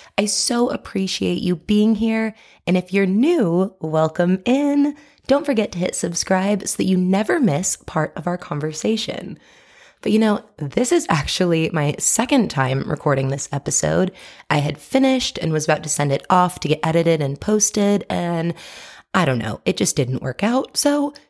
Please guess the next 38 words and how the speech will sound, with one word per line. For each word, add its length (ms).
here 200
we 120
are 100
again. 480
Maybe 280
a 40
bit 220
more 260
concise 840
this 340
time, 500
but 240
that 300
is 280
okay. 720
I'm 120
really 200
excited 380
to 80
talk 240
about 280
this, 420
and 440
I'll 100
take 280
it 180
as 160
an 80
opportunity 800
to 420
strengthen 800
my 260
commitment. 640
Good 140
mindset 440
shift 240
there, 200
huh? 380